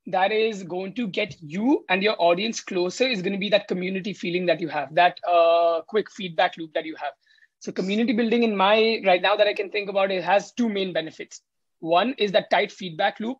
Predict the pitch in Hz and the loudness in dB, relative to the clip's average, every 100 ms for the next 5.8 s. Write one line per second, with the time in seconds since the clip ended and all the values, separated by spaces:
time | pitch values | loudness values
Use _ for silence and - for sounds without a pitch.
0 | _ 180 170 170 - - 170 170 170 - | _ -2 -2 -4 -8 -2 0 0 -2 -2
1 | 185 190 196 196 185 180 180 180 - 156 | -2 0 0 2 0 0 -4 -4 -8 -6
2 | 175 165 170 165 170 170 - 190 175 165 | -6 -4 -6 -4 -4 -6 -8 -6 -4 -4
3 | 160 160 170 175 - 180 - 151 156 170 | -2 -4 -4 -8 -12 -10 -8 -6 -6 -2
4 | 160 165 175 165 160 160 156 - 170 165 | -2 -2 -4 -6 -8 -10 -10 -8 -8 -6
5 | 160 160 165 _ _ _ - 185 | -6 -6 -8 _ _ _ 0 0